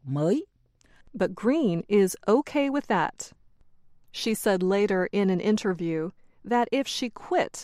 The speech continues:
Speaker 2: by politely giving two weeks' notice, nobody would know about the issue she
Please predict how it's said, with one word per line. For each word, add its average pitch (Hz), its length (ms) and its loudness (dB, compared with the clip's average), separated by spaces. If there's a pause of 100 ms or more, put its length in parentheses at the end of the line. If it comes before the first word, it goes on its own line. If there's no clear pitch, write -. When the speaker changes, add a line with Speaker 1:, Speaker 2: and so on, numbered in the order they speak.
(240)
Speaker 2:
by 220 240 2 (120)
politely 262 640 2 (100)
giving 185 440 2 (220)
two 214 280 -2
weeks' 196 380 -4
notice, 196 580 -2 (280)
nobody 226 640 2
would 185 260 2
know 202 520 2 (140)
about 196 400 0
the 190 220 -2
issue 170 560 -2
she - 200 -2